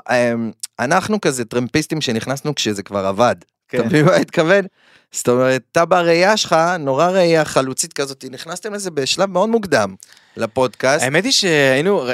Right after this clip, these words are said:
Speaker 2: ראינו את ליאל אלי, בדיוק היינו ב-, בדרך לחתונה, מתן ואני, בפודקאסט
Speaker 1: כן.
Speaker 2: של ליאל אלי,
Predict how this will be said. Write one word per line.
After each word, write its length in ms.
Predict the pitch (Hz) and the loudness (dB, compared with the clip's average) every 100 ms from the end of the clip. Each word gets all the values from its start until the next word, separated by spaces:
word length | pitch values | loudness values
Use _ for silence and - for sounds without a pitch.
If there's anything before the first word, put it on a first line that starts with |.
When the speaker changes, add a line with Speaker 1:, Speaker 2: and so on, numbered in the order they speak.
| 120 | 0
Speaker 2:
ראינו 220 | 139 190 | 2 2
את 100 | 190 | 2
ליאל 200 | 139 127 | 2 4
אלי, 240 | 117 120 185 | 2 0 -4
בדיוק 240 | 131 143 151 | -6 -4 -2
היינו 140 | 160 | -2
ב-, 160 | 139 117 | -2 -4
בדרך 240 | 110 131 135 | -6 -6 -6
לחתונה, 360 | 107 110 117 | -10 -4 -4
מתן 240 | 110 117 113 | -2 -2 -2
ואני, 280 | 107 110 110 - - | -2 -2 -6 -10 -8
בפודקאסט 520 | 107 104 110 101 135 | -4 -2 -2 -2 0
Speaker 1:
כן. 80 | 110 | 2
Speaker 2:
של 60 | 110 | 2
ליאל 160 | 113 | 0
אלי, 240 | 113 113 | -2 -4